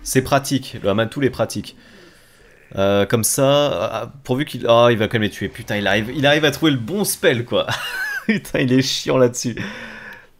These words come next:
Il m'en-, il m'emmerde, il m'emmerde, il m'emmerde. Il m'emmerde littéralement. Il veut me tuer, il veut me tuer. Tu vois, c'est ça le truc, il aurait pas eu ça, direct, boum, Amantul, je te fais disparaître tout ça, et la peste brûlée, <laughs> allez.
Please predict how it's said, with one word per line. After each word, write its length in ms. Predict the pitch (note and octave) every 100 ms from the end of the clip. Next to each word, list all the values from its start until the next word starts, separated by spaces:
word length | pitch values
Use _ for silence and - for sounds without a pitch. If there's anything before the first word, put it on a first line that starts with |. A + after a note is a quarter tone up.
| -
Il 180 | - F3+
m'en-, 200 | E3 C#3 -
il 100 | F#2+
m'emmerde, 480 | F#2 B2 G2+ G2 G2+ A2+
il 80 | A#2+
m'emmerde, 540 | G#2+ G#2+ C#3+ F2+ E2+
il 60 | A2+
m'emmerde. 400 | F#2+ C3 C#3+ D#2 - - -
Il 60 | F#2+
m'emmerde 260 | A2 D3
littéralement. 480 | G#2 G#2 B2 D3+ E2+ -
Il 120 | G#2+
veut 80 | F3+
me 140 | D#3+
tuer, 320 | A#2+ F#3 D#3 -
il 80 | G2
veut 60 | B2
me 100 | A2+
tuer. 240 | - G#2 - - _
Tu 100 | -
vois, 120 | B2+
c'est 120 | - C3
ça 120 | E3
le 60 |
truc, 220 | C#3 A2+ G#2+
il 100 | A2
aurait 140 | A#2+
pas 120 | B2
eu 60 | B2+
ça, 220 | C#3 D3+
direct, 420 | A2+ A#2 C3 - - -
boum, 260 | A2+ C3 A#2+
Amantul, 460 | G#2 A#2 A2+ - C#3
je 80 |
te 80 | C3+
fais 120 | G2+
disparaître 360 | G#2 G2 G#2+ G#2
tout 80 | -
ça, 220 | C#3 A#2+
et 140 | A2 G#2
la 140 | A2+
peste 340 | - A#2+ -
brûlée, 400 | A#2 G2+ G#2 G2+ -
<laughs> 60 | -
allez. 440 | B2+ G#2+ A#2 A2+